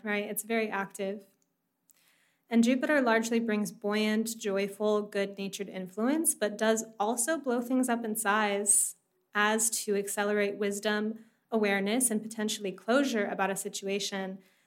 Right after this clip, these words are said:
that's harder to ignore in its blown-up state. So I think of Jupiter as, you know, often mostly very positive experiences, but it does grow things, right? And so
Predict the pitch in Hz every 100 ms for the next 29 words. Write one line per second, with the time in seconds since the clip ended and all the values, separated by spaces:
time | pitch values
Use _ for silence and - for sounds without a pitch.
0 | _ 202 - - 208 233 262 262 269 226
1 | 208 202 196 196 196 190 - 190 185 185
2 | 180 - - 170 170 - _ _ _ _
3 | _ _ _ _ _ - - - 214 220
4 | 220 247 240 233 220 226 220 208 202 -
5 | - - 208 196 196 202 208 226 220 220
6 | 220 - - _ _ _ _ 214 220 233
7 | 226 214 202 190 - 240 294 294 233 233
8 | 233 214 214 220 220 208 214 208 214 233
9 | 233 233 214 220 226 214 208 - _ _
10 | - 185 180 190 - 196 196 196 196 202
11 | 196 202 196 196 196 208